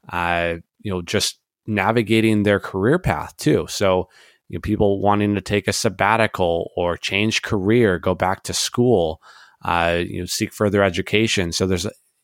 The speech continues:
really, there's so many decisions in life that are attached to a dollar sign.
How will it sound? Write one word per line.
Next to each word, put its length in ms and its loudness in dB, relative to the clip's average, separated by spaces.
really, 480 0
there's 180 2
so 340 2
many 280 4
decisions 680 -2
in 140 0
life 380 0
that 260 0
are 140 4
attached 420 -4
to 100 0
a 40 -2
dollar 420 -2
sign. 380 -6